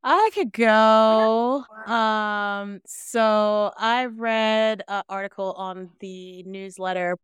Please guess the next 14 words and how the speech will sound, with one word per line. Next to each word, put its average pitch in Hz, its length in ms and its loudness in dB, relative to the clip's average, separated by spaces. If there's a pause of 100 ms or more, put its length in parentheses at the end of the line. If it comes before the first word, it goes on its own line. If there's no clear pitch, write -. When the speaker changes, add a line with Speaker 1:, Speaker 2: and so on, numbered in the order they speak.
(140)
Speaker 1:
from 175 140 -8
the 175 100 -8
Pragmatic 170 640 -4
Engineer, 180 920 -6
uh, 175 340 -6 (100)
Twitter 214 320 0
versus 185 360 -4
Instagram, 190 920 -8 (180)
Threads, 190 560 -4
two 196 200 -8
different 180 320 -8
approaches, - 880 -10 (160)
approaches 196 520 -4
to 180 200 -10